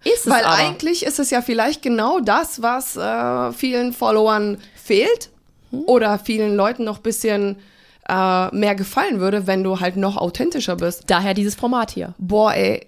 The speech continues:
Speaker 2: kannst du bitte versuchen, nächstes Mal es wirklich mal öffentlich zu machen, wenn du irgendwas kritisierst, auch wenn du einen Shitstorm bekommst?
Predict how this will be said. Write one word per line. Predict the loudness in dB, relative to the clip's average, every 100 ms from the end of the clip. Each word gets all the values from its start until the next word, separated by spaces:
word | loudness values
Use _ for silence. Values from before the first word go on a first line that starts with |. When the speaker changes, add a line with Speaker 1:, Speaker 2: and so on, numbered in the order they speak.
| -12
Speaker 2:
kannst | -4 -2 -2 -2
du | 0
bitte | 0 0 2 0 -2 -10 _ _ _ _
versuchen, | 0 2 4 4 2 -2 -6 _ -4
nächstes | 0 0 0 -6 -2
Mal | 0 0 -2 -6 -12 _ _ _ _ _ _ _
es | -4 -2 0
wirklich | 0 0 -2 -4
mal | -4 -4
öffentlich | -6 -8 -10 -10 -10
zu | -8
machen, | -6 -6 -4 -4
wenn | -4
du | -4
irgendwas | -6 -6 -8
kritisierst, | -10 -10 -6 -6 -6
auch | -6 -2
wenn | 0
du |
einen | 0
Shitstorm | -2 -6 -8 -6 -4
bekommst? | -6 -8 -12 -14